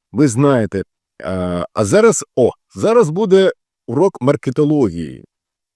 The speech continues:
Тобто деякі люди, які не зовсім розуміють, що таке маркетологія, вони це, цей вираз або це слово тулять ку-, куди не потрібно. Дивіться, як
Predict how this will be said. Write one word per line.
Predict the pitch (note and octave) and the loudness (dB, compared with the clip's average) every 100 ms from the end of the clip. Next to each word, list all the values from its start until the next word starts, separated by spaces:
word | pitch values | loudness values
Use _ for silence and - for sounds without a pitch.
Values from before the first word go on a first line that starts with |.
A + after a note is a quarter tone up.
| _ _ - | _ _ -6
Тобто | B2 - C3 A#2+ - - _ _ _ _ _ _ - | -4 0 2 2 -2 -20 _ _ _ _ _ _ -16
деякі | G2+ C#3 F3+ D#3 - E3+ D#3+ B2+ _ _ _ _ _ _ - | 0 6 6 6 0 -2 0 -2 _ _ _ _ _ _ -8
люди, | F#3+ B3+ E3+ | -2 0 2
які | C3+ C3+ D#3 D3 D3 B2+ | 2 0 0 0 0 -2
не | D3+ | -2
зовсім | D3+ F3 C3 C3+ | 2 2 0 -2
розуміють, | C3+ A#2+ C#3 C#3+ B2+ | -2 0 2 2 0
що | - C#3 | -2 -6
таке | A#2 C3+ | -4 -2
маркетологія, | B2+ B2 - C3+ C#3 F#3 C#3+ F2+ - _ _ _ - | 0 0 -2 -4 0 0 2 -2 -6 _ _ _ -6
вони | A2 E3 F#3 | 0 6 6
це, | D#3 - E3 E3 D3+ - _ _ _ _ _ _ _ | 4 0 2 4 2 -2 _ _ _ _ _ _ _
цей | - D3+ | 2 4
вираз | A2+ C#3+ F#3+ C#3+ - | 4 4 4 2 -2
або | A#2 B2 C#3+ | -4 -2 -2
це | - C3+ | -4 -6
слово | D#3 E3+ D3+ C#3 _ _ | -2 0 0 -4 _ _
тулять | F3 E3+ D3 | -2 0 0
ку-, | - C3 _ | -6 -12 _
куди | - A#2 C#3 | -10 0 2
не | C3+ D3 | 2 0
потрібно. | D3 C#3 A#3 E3+ C2+ D2 _ _ _ _ _ _ _ _ _ _ _ _ _ _ | -4 -4 -4 -4 -10 -20 _ _ _ _ _ _ _ _ _ _ _ _ _ _
Дивіться, | F2+ B2 F3 A#2 - D2+ - _ _ - | -4 2 4 4 0 -10 -12 _ _ -4
як | C3 | 0